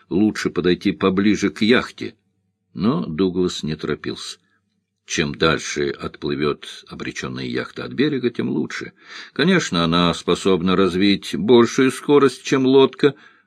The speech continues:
но это ведь рыбалка, а не гонки. И действительно,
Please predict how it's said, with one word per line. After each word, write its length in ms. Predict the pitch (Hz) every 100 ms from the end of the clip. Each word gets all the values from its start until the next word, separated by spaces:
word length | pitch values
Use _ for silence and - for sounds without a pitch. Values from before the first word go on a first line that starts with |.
| -
но 320 | 76 71 65 -
это 240 | 69 -
ведь 220 | 62 -
рыбалка, 840 | - 64 60 80 69 - - - -
а 140 | -
не 300 | - - - -
гонки. 540 | - 120 - - - _ _ _ _ _ _ _ _ -
И 120 | 127
действительно, 600 | 185 - 143 143 147 147